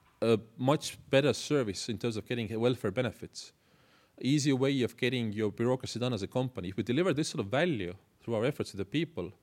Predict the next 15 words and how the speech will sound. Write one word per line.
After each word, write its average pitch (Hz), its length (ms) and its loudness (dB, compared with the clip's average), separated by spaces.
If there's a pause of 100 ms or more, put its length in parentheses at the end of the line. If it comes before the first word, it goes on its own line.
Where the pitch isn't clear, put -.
(220)
to - 80 -10
the 95 100 -6
users, 117 380 -2
end 151 220 0
users 92 280 -4
on 98 120 -6
the 95 60 -6
street, - 400 -8 (640)
then 131 520 4 (460)
they 147 160 6
will 135 100 6
want 110 220 2
this 101 140 -4
to 95 100 -10
stay. 98 380 -4